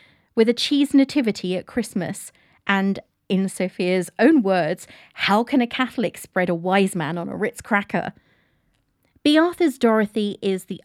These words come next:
only one of the Golden Girls who doesn't appear as a core member of the cast in the sequel, though she does make a couple of appearances through the twenty-four episode run. One of the main reasons, actually, that the Golden Girls came to an end was due to the fact that when her contract came up for renewal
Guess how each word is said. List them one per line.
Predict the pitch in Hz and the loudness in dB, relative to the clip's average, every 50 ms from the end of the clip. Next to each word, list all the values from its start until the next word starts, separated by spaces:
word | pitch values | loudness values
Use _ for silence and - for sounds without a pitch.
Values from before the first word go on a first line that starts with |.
| _ - | _ -2
only | 202 202 220 220 233 226 | 0 0 2 0 0 0
one | 202 196 190 | -2 -2 -4
of | 190 190 | -4 -4
the | |
Golden | 180 - 175 175 170 175 | -4 -4 -4 -4 -4 -6
Girls | 170 175 165 165 165 - | -6 -6 -6 -8 -8 -10
who | - 175 | -12 -8
doesn't | - 180 185 190 226 233 | -4 -4 -2 -2 -2 -4
appear | 233 - - 226 196 185 | -6 -8 -6 -6 -6 -6
as | 180 - | -6 -8
a | - | -12
core | - - - 202 190 | -14 -10 -6 -6 -4
member | 190 180 175 180 170 160 175 | -4 -2 -4 -4 -6 -8 -8
of | 160 - | -10 -10
the | 175 | -12
cast | - - - 165 160 165 - - - | -12 -8 -8 -6 -6 -6 -8 -10 -10
in | 165 | -8
the | 165 165 | -8 -8
sequel, | - - 196 185 - _ - 175 156 101 135 - _ _ - _ _ _ _ - | -6 -6 -6 -6 -8 _ -6 -6 -6 -6 -8 -12 _ _ -20 _ _ _ _ 2
though | 208 196 | 2 2
she | - - 226 | 2 0 -4
does | 196 - 214 214 220 214 - | 0 2 2 2 2 0 0
make | 226 208 208 202 - | -2 -2 -2 -2 -6
a | 196 | -8
couple | - - - 175 - - 196 | -10 -10 -12 -10 -6 -6 -4
of | 185 | -4
appearances | 190 - - - 180 180 175 151 - - 175 175 170 - | -6 -8 -8 -6 -6 -4 -4 -6 -6 -6 -6 -8 -8 -8
through | - _ - 185 180 180 180 | -12 _ -8 -6 -6 -6 -6
the | 165 170 - | -6 -8 -8
twenty-four | - 180 170 160 - - - - 170 160 | -6 -6 -8 -8 -10 -14 -12 -10 -8 -8
episode | 156 160 - 170 - - 156 156 170 | -8 -10 -12 -14 -12 -12 -12 -12 -10
run. | 175 202 208 185 165 151 - - _ _ _ _ _ _ _ _ _ _ _ _ _ _ - | -8 -6 -6 -6 -6 -8 -10 -12 _ _ _ _ _ _ _ _ _ _ _ _ _ _ 2
One | 254 277 | 4 4
of | 320 349 | 6 6
the | 320 294 | 6 6
main | 277 269 262 247 233 | 6 6 6 4 4
reasons, | 226 220 220 208 - 202 196 190 185 - - | 2 2 0 0 0 0 -2 -2 -4 -6 -6
actually, | 196 196 - - - - 190 185 185 180 | -8 -8 -8 -8 -8 -6 -6 -6 -6 -8
that | - - - | -10 -10 -10
the | 185 | -6
Golden | - 208 190 185 180 196 185 170 | -2 0 0 0 0 -2 -2 -2
Girls | 180 175 175 175 - | -2 -2 -2 -4 -8
came | - - 190 175 180 | -6 -4 -4 -4 -4
to | - - | -4 -4
an | 185 180 | -4 -2
end | 180 175 170 165 170 180 - | -2 -2 -4 -4 -8 -8 -6
was | - 208 196 202 | -6 -6 -6 -4
due | - 240 240 | -4 -6 -6
to | - - | -4 -4
the | - 226 | -6 -6
fact | - - 208 190 - - - - - | -4 -4 -4 -4 -4 -8 -12 -10 -4
that | 196 190 180 - - _ - - _ _ _ - | -2 -2 -2 -4 -6 _ -20 -20 _ _ _ -8
when | 180 185 220 220 226 240 | -2 2 4 4 4 4
her | 233 - 247 | 2 2 0
contract | 233 - - 240 226 220 - 208 - - | -2 0 0 0 0 2 0 -4 -6 -6
came | - - 190 185 180 | -6 -4 -4 -4 -4
up | - - - | -6 -8 -10
for | - 185 | -8 -6
renewal | 185 180 180 180 175 170 170 175 | -6 -4 -4 -2 -4 -4 -6 -6